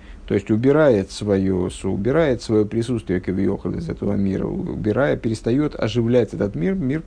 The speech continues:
э, согласно известной метафоре, э, продолжает существовать как хвост ящерицы. То есть вот он уже мёртвый, ну, т-, изображает что-то такое живое. Э, и ожидает от мира, что мир обратится к нему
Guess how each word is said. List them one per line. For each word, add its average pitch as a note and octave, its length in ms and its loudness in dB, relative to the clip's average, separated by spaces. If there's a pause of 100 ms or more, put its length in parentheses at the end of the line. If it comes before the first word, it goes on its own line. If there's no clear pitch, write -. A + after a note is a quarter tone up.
э, G#2+ 440 -4
согласно A2 460 -2 (460)
известной A2+ 400 2
метафоре, D#3 580 2 (380)
э, G2+ 260 4
продолжает A#2 480 2
существовать C3 360 0
как B2+ 180 2
хвост B2 320 0
ящерицы. F#2+ 560 0
То - 100 -4
есть - 140 -4
вот - 160 -4
он - 120 -2
уже G3 140 -4
мёртвый, D#3+ 440 0
ну, G#2 220 -4 (140)
т-, F3+ 180 -8
изображает G#2 680 2
что-то A#2+ 240 -4
такое A2+ 380 2
живое. A2+ 400 2 (680)
Э, A2 340 4 (100)
и B3 560 4 (100)
ожидает A#2 640 4
от F#2+ 160 0
мира, A#3+ 400 2 (680)
что - 200 2
мир G3 220 4
обратится B2 680 2
к - 80 -8
нему A2 560 2